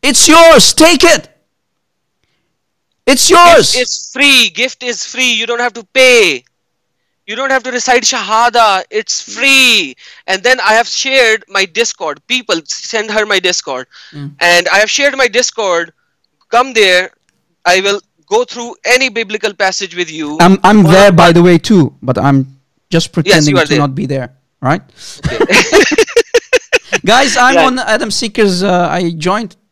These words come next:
Speaker 1: I think, two days ago. Someone invited me to go there. Adam Seekers, is, he has a new, uh,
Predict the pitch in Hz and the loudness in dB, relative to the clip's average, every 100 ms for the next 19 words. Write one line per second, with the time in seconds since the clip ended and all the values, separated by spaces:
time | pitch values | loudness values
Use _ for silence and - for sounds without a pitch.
0 | _ - - 208 - 233 190 190 185 196 | _ -20 -10 -10 -8 -8 -6 -6 -6 -6
1 | 208 - _ - 190 180 180 160 160 185 | -8 -10 _ -16 -10 -8 -6 -4 -4 -4
2 | 175 165 160 165 175 170 - _ _ _ | -6 -10 -8 -6 -4 -6 -8 _ _ _
3 | - 190 214 - 220 226 196 202 190 180 | -4 -4 -2 -4 -2 -2 0 -2 -2 -4
4 | 170 180 190 185 190 208 202 - 165 165 | -4 0 0 0 -4 -4 -6 -4 -2 0
5 | 160 156 | 0 -4